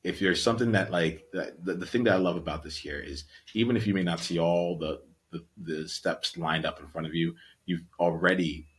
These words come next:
gone through a part of your life where you've created something without actually knowing and, and having all the steps laid out, without having all your preparations in place.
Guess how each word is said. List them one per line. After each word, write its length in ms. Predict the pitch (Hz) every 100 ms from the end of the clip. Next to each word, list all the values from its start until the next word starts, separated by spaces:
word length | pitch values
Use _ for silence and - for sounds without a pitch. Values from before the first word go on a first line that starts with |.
| -
gone 280 | 92 87 87
through 360 | - 80 76 76 -
a 80 |
part 260 | - - 87
of 120 | 80
your 100 | 78
life 340 | 76 73 73 - _ _ _ -
where 260 | 80 76
you've 360 | 76 78 85 -
created 560 | - - 85 85 82 -
something 540 | 82 76 76 73 76 76 _ _ _ 85
without 320 | 87 80 80
actually 320 | 80 - 82
knowing 460 | 76 76 76 73 80 82
and, 180 | 78
and 120 | 78 -
having 340 | 82 82 80
all 480 | 80 76 78 78 - _ -
the 80 | 78
steps 380 | - 71 -
laid 160 | 73 69
out, 160 | - -
without 200 | 78 76
having 220 | 76 73
all 240 | 73 73 76
your 100 | 73
preparations 680 | 76 - 73 65 - - -
in 60 |
place. 420 | - - - -